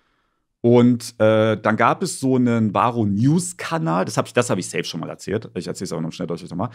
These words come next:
Und der hat a-, eine Woche vor Varo, hat der seine Reichweite benutzt auf diesen Kanal, den er ja nur bekommen hat, weil er Varo-Clips hochladen durfte,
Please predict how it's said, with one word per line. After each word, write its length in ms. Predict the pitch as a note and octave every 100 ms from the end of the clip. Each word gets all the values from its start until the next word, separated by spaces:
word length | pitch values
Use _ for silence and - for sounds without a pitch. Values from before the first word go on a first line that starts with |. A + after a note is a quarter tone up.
| -
Und 200 | - F#2+
der 180 | B2+ C#3+
hat 260 | D#3 - -
a-, 180 | B2 -
eine 320 | C3 F#3+ E3+
Woche 240 | D#3 D#3 -
vor 280 | - B2+ G2
Varo, 480 | F#2 C3+ F3 G3+ F#3+
hat 220 | C#3+ C#3+
der 100 | C#3+
seine 260 | A#2 A2 F#2+
Reichweite 480 | G2 D#3+ - F3 E3
benutzt 260 | D#3 E3
auf 60 | C#3+
diesen 220 | B2+ G2+
Kanal, 400 | - F#2 G2+ D3+
den 120 | G#2+
er 60 | F2
ja 120 | E2+
nur 160 | F2 G2
bekommen 320 | F#2 G#2+ F#2+
hat, 100 | F2+
weil 80 | E2
er 100 | D#2
Varo-Clips 480 | F#2+ B2+ A#2 B2 -
hochladen 340 | B2+ C3 B2
durfte, 280 | B2 C3+ G3